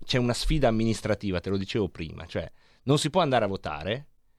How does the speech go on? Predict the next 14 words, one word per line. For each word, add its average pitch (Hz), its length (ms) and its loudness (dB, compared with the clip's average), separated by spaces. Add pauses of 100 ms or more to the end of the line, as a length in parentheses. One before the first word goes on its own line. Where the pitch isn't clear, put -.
(220)
e 139 140 -2
quindi 220 560 4
adesso 156 520 2
c'è 143 360 4
da 131 280 2
gestire 147 520 2
due 147 260 2
cose 147 500 2
concrete 131 760 2
e 110 140 0
grosse, 98 540 0
il 104 260 4
recovery 110 500 2
fund 170 460 -2